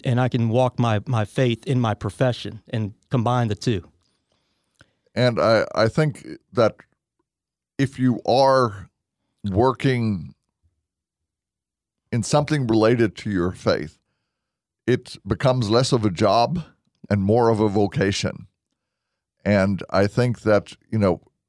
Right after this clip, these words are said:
Speaker 2: it helps us focus
Speaker 1: Mm-hmm.
Speaker 2: on what is truly worthwhile.
Speaker 1: Correct.
Speaker 2: And so I always, uh, am fascinated, you know, to find people that, um,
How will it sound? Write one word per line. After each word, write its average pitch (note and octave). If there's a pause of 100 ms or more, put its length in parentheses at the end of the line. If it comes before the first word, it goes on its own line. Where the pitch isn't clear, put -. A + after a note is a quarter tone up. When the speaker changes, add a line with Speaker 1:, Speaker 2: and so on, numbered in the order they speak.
(680)
Speaker 2:
it A#2
helps B2+ (100)
us - (400)
focus - (680)
Speaker 1:
Mm-hmm. A2+
Speaker 2:
on G#2+ (420)
what A#2+
is A#2+
truly C3 (460)
worthwhile. B2+ (340)
Speaker 1:
Correct. B2 (460)
Speaker 2:
And G2+
so G#2+
I G#2
always, A#2
uh, A#2
am G#2+
fascinated, A2+
you A2
know, G2
to F2
find G#2+
people G2
that, F#2 (120)
um, D#2+